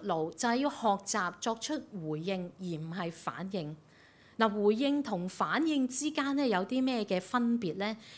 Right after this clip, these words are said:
誒，我節錄咗呢一部分呢，同大家分享，都係非常之有意思，同埋一個好好嘅提醒。佢話呢，回應係嚟自一個自信嘅我，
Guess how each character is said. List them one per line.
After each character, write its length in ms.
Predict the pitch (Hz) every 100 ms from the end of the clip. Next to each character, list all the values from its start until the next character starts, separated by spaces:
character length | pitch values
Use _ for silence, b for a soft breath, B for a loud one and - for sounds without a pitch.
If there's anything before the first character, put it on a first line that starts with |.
| B B
誒， 140 | 156 165
我 100 | 214
節 260 | 240 226
錄 160 | 202 196
咗 180 | 190 214
呢 60 |
一 80 | 269
部 260 | 269 196 170
分 180 | 175 165
呢， 120 | 214
同 240 | 208 160 151
大 180 | 160
家 140 | 175 220
分 240 | 254 254
享， 160 | 196 202
都 100 | 285
係 140 | 208
非 280 | 196 294 294
常 220 | 262 170
之 200 | 170 269
有 200 | 240 170
意 200 | 190 196
思， 320 | 190 233 226
同 120 | 226 165
埋 140 | 170
一 40 |
個 100 | 226
好 160 | 196 220
好 80 | 214
嘅 140 | 175
提 280 | - 160 151
醒。 400 | 151 151 151 220 - B B B B B B
佢 100 | - 370
話 140 | 302
呢， 360 | 339 349 208 170 202
回 220 | 202 208 220
應 400 | 262 254 247 233 - - - -
係 260 | 226 226
嚟 220 | 214 175 185
自 140 | 208
一 160 | 240 311
個 280 | 269 208
自 200 | 202 -
信 280 | 185 185 202
嘅 220 | 180 180 175
我， 300 | 156 156